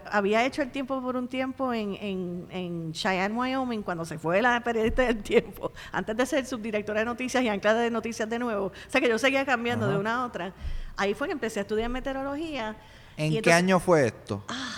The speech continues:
Speaker 1: eso tiene que haber sido, tenía que buscar en mi resumen, pero te
Speaker 2: O sea,
Speaker 1: estoy
Speaker 2: pero ¿cómo
Speaker 1: hablando
Speaker 2: cuánto tiempo fue de-, desde el ochenta que empezaste?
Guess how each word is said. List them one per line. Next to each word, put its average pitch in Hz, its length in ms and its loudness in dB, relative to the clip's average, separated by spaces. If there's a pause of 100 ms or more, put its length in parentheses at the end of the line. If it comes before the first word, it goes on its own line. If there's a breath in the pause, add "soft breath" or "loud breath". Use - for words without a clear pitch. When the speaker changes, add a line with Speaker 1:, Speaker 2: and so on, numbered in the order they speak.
Speaker 1:
eso 196 220 -12
tiene 262 220 -12
que 254 80 -10
haber 254 220 -6
sido, 240 420 -6
tenía 165 360 -6
que 202 120 -8
buscar 254 260 -8
en 269 80 -6
mi 240 100 -6
resumen, 185 460 -6
pero 185 160 -6
te 165 120 -8
Speaker 2:
O - 20 -6
sea, 160 100 2
Speaker 1:
estoy 156 80 2
Speaker 2:
pero 147 140 6
¿cómo 202 140 6
Speaker 1:
hablando 160 180 4
Speaker 2:
cuánto 180 280 4
tiempo 208 320 4
fue 208 280 4
de-, 151 320 6
desde 139 340 2
el 143 60 4
ochenta 190 580 4
que 147 80 0
empezaste? 139 840 0